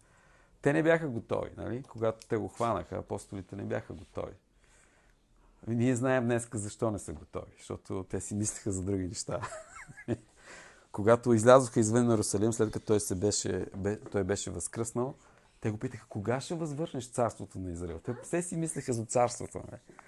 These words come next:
Той ми вика, „Ма има още работа за вършене, момчета.“ <laughs> Та това е днес, днешната проповед за това, че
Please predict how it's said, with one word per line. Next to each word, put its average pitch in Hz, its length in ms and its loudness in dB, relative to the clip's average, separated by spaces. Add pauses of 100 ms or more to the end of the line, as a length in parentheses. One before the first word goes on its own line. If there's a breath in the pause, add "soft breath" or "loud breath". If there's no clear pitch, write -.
(460 loud breath)
Той 104 100 0
ми 104 60 2
вика, 104 260 -2
„Ма 107 120 0
има 143 160 2
още 151 240 0
работа 147 280 2
за 117 120 -2
вършене, 120 320 -2
момчета.“ 90 540 -4 (1120 loud breath)
<laughs> - 1040 -2
Та 135 80 6
това 180 320 6
е 175 40 6
днес, 139 260 4
днешната 139 440 0
проповед 131 520 2
за 95 220 -4
това, 120 200 2
че 92 420 -2